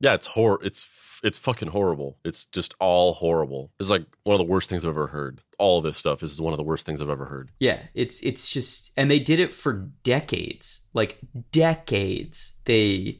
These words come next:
Speaker 2: it's so dark. It's so dark. The thing that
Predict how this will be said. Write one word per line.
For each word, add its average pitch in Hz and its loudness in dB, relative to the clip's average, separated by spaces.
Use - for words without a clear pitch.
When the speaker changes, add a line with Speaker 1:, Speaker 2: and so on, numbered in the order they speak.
Speaker 2:
it's 127 4
so 113 2
dark. - -4
It's - 0
so - 0
dark. - -4
The 123 2
thing 202 6
that - 2